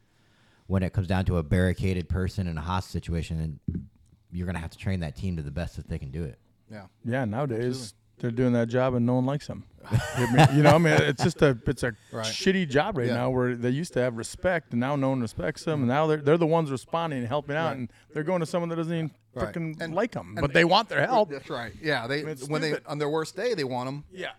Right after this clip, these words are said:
Speaker 2: Um,
Speaker 3: exactly.
Speaker 2: and I know what you mean by that. I mean, I'll, I'll, I'll caveat by saying this. If you look on social media and you watch the news, the perception is no one likes 'em.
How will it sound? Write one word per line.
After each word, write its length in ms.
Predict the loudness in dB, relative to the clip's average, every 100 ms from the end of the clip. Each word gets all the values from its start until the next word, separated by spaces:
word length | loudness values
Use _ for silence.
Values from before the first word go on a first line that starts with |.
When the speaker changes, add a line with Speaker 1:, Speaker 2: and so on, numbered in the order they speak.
| -10
Speaker 2:
Um, 260 | -6 -4 -6
Speaker 3:
exactly. 120 | -4 -2
Speaker 2:
and 60 |
I 60 | 0
know 100 | -2
what 100 | -2
you 60 | -4
mean 140 | -2
by 160 | -2 -2
that. 240 | -2 -4
I 20 |
mean, 120 | -4 -4
I'll, 140 | -4
I'll, 180 | -4 -4
I'll 120 | -4 -4
caveat 440 | -4 -4 -4 -6
by 40 |
saying 220 | -8 -8 -8
this. 220 | -10 -14 -20 _ _
If 140 | -12 -6
you 80 | -2
look 120 | -2
on 120 | -4 -4
social 340 | -6 -6 -6
media 320 | -6 -4 -4
and 180 | -6 -10
you 220 | -12 -8
watch 240 | -4 -6 -6
the 80 | -6
news, 320 | -6 -6 -10
the 80 | -12
perception 640 | -12 -8 -8 -8 -10 -12
is 180 | -12 -10
no 120 | -10
one 140 | -10
likes 280 | -8 -10 -10
'em. 220 | -14 -14